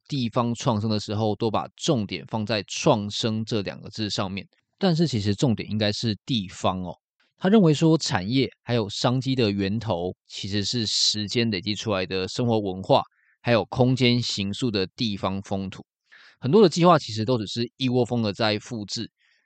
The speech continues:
然后白白浪费了很多地方独有的一些特色，又或者是在地的智慧。那我对书中的这段话超有感：宝藏明明就摆在那儿，我们却视而不见，只好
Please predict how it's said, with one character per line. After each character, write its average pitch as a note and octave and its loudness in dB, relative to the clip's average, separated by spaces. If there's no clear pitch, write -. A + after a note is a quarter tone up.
然 G2 -4
后 G#2+ 2
白 G2+ 2
白 G#2 2
浪 A2 2
费 A2+ 2
了 G2+ 0
很 F#2+ -6
多 G#2+ 2
地 A2 -2
方 G#2+ 0
独 G#2+ 0
有 G2+ 2
的 F#2+ -4
一 G2+ 0
些 A2 0
特 A#2+ 2
色， A#2+ 2
又 A2+ -2
或 A#2 4
者 F#2 -4
是 A2 -4
在 G#2 0
地 G#2 -2
的 F2 -6
智 G#2+ -4
慧。 G2+ -2
那 C#3 -4
我 G#2+ 0
对 A#2+ 2
书 B2 -4
中 A#2 0
的 G2+ 0
这 A2+ -2
段 G#2+ 0
话 G#2 4
超 G#2 2
有 F#2 -4
感： - -10
宝 F#2 -6
藏 B2+ 0
明 A2+ -2
明 A2+ 0
就 C3 2
摆 F#2 -2
在 G#2+ 0
那 A#2 0
儿， F2+ -2
我 A2+ -4
们 G#2 0
却 C#3+ 4
视 A2+ 2
而 F#2 0
不 - -12
见， A2 0
只 A2 -6
好 G2+ 2